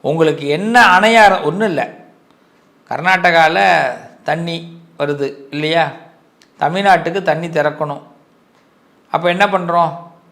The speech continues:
நமக்கு தண்ணி திறக்க இல்லைன்னும் போது மேலிடத்துல முறையிடுறோம். அப்புறம் அவங்க பேசி ஏதோ கொஞ்சம் தண்ணி கொடுக்குறாங்க. அப்படி தானே நடக்கும். ரொம்ப சிம்பிள்,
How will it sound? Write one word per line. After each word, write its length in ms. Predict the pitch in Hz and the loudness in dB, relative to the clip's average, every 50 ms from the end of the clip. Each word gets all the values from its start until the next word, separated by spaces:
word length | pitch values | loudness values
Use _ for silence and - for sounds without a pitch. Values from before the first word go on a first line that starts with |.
| _ _ _ _ _ _ _ _ _ _ _ _ - | _ _ _ _ _ _ _ _ _ _ _ _ -10
நமக்கு 260 | 160 160 160 160 156 | -8 -6 -6 -6 -4
தண்ணி 380 | 160 160 170 190 202 208 196 | -2 -2 -2 -2 -4 -6 -6
திறக்க 320 | - 180 175 175 185 180 175 | -4 -2 -2 -2 -2 -2 -4
இல்லைன்னும் 460 | 175 175 175 190 190 196 190 190 185 | -6 -6 -4 -2 -2 -2 -2 -2 -2
போது 180 | 185 208 254 254 | -2 -2 -2 0
மேலிடத்துல 540 | 247 220 220 220 214 196 185 175 180 170 | 0 0 2 2 2 2 0 -2 -2 -2
முறையிடுறோம். 580 | 165 165 170 180 180 175 156 147 147 156 160 - - - - _ _ _ | -2 0 0 0 0 0 -2 -2 -2 -4 -4 -6 -12 -20 -20 _ _ _
அப்புறம் 260 | - 202 214 233 220 | -6 -2 2 4 4
அவங்க 180 | 208 202 196 185 | 4 4 2 -2
பேசி 340 | 175 190 190 185 185 196 220 | -2 -2 -2 -2 -2 -2 -2
ஏதோ 240 | 196 180 175 190 | -2 0 0 -2
கொஞ்சம் 580 | 185 185 180 170 165 170 160 135 - - - - - _ _ - | -2 -2 -4 -2 -2 -2 -2 -2 -4 -10 -18 -20 -20 _ _ -6
தண்ணி 180 | - 185 185 | -6 -4 -4
கொடுக்குறாங்க. 480 | 170 156 147 143 139 131 120 110 - - - _ _ _ _ _ | -4 -4 -4 -4 -4 -4 -6 -8 -10 -18 -20 _ _ _ _ _
அப்படி 280 | - 95 95 104 120 135 | -20 -20 -16 -12 -10 -6
தானே 160 | 170 202 226 | -4 -2 -2
நடக்கும். 400 | 220 202 202 185 196 170 - - - - - _ _ _ _ _ _ _ _ _ _ _ _ - | 0 0 0 0 -2 -4 -8 -10 -14 -20 -20 _ _ _ _ _ _ _ _ _ _ _ _ -8
ரொம்ப 160 | 311 302 262 | -4 -4 -2
சிம்பிள், 460 | - 269 277 285 247 294 269 - - | -2 -2 -4 -4 -4 -6 -6 -6 -8